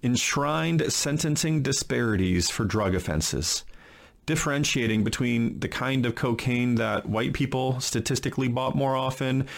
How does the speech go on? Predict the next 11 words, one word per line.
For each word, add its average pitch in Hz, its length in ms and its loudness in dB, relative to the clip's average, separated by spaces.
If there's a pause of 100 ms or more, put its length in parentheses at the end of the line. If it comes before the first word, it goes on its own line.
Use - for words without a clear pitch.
(120)
versus 95 440 0
black 131 480 -2 (220)
people 135 380 0
<laughs> 127 60 -2
bought 131 460 -2
more 135 200 0
often, 131 640 0 (680)
with 113 180 0
mandatory 165 800 2
minimum 151 540 2
sentences 92 840 2